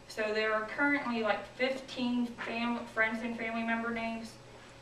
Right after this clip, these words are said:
and there's more on the way because he names one after every grandchild, and he still has, like, three more grandchildren to name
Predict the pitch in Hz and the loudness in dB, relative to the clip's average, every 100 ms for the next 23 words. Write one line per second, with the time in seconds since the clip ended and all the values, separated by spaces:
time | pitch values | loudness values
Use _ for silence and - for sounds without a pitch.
0 | - 208 214 220 226 254 285 220 220 214 | -6 -2 2 2 2 4 4 4 2 2
1 | 208 202 196 202 208 196 196 196 - - | 6 6 6 -2 0 0 2 -4 -8 -8
2 | - - - - - - 247 247 247 247 | -8 -6 -6 -6 -12 -2 2 4 4 4
3 | 233 233 202 - - - - 220 214 202 | 4 4 4 4 2 2 2 2 0 2
4 | 202 202 240 226 233 233 233 - - - | 2 2 2 4 4 0 -4 -8 -16 -20
5 | - - - - - 196 202 226 226 214 | -20 -18 -18 -18 -4 0 0 0 0 0
6 | 208 202 185 196 208 208 196 196 196 196 | 2 4 2 0 -2 0 2 2 2 0
7 | 190 185 180 190 190 185 233 240 240 233 | 0 0 -2 -6 -6 -4 -4 0 6 6
8 | - | 4